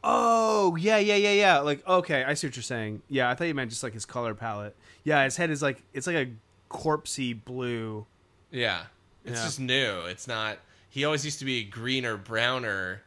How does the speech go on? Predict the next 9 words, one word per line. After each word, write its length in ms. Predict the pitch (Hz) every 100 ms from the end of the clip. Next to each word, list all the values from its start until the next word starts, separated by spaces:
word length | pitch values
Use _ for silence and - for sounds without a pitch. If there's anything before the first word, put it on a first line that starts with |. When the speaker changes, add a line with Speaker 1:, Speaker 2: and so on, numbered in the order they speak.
| _ _ _ _ - -
Speaker 2:
kind 300 | 113 104 95
of 340 | 92 98 -
color 320 | 120 107 101
tone, 440 | 101 117 95 131 135
Speaker 1:
Mm-hmm. 60 |
Speaker 2:
and 220 | 90 92 - 110
now 220 | 107 101
he's, 300 | 101 113 98
like, 200 | 98 87